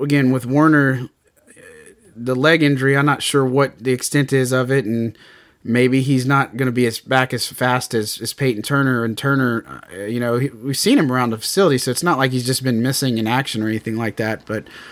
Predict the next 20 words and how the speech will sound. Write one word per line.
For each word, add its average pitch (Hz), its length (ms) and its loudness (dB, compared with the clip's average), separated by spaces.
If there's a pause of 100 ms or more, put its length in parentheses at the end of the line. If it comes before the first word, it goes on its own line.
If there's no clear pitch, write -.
(240)
you 143 120 4
know, 131 80 4
those 196 200 6
two 220 200 6
are 165 120 8
really 147 280 4
concerning. 139 680 0
I, 107 220 -4
I 127 40 -2
think 131 200 0
the - 60 -6
pass 139 280 0
rush 131 180 0
is 120 80 -6
gonna 123 140 0
be 127 80 4
even 120 180 0
better 123 240 0
with 127 240 0
Turner. 143 380 2